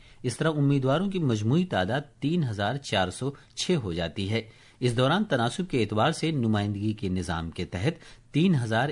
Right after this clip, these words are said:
ایک سو پینتیس امیدوار انتخابی میدان میں ہیں، جس میں ایک ہزار تین سو ترسٹھ مرد اور ایک ہزار سات سو بہتر خواتین شامل ہیں۔ کاٹمانڈو سے شویتا سنگھ کی رپورٹ کے ساتھ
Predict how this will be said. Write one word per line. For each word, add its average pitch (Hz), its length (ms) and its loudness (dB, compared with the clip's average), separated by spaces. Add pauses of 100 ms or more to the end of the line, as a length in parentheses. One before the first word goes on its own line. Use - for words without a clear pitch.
ایک 107 220 -2
سو - 180 -6
پینتیس 101 520 -6
امیدوار 92 540 0
انتخابی 90 500 -6
میدان 87 460 0
میں 147 80 2
ہیں، 185 120 0 (300)
جس 113 180 -6
میں 127 180 -2
ایک 156 340 0
ہزار 110 260 0
تین 113 340 -2
سو 107 200 -4
ترسٹھ 104 560 -6
مرد 113 260 2 (260)
اور 120 160 2 (100)
ایک 156 240 2 (120)
ہزار 104 300 0
سات 127 420 -2
سو 117 220 -4
بہتر 92 480 -4
خواتین 95 600 -2 (240)
شامل 156 460 0
ہیں۔ 113 160 -2 (380)
کاٹمانڈو 131 540 2
سے 185 240 -4
شویتا 104 380 -2
سنگھ 98 240 -6
کی - 120 -6
رپورٹ 113 420 -2
کے 147 80 0
ساتھ 135 340 -2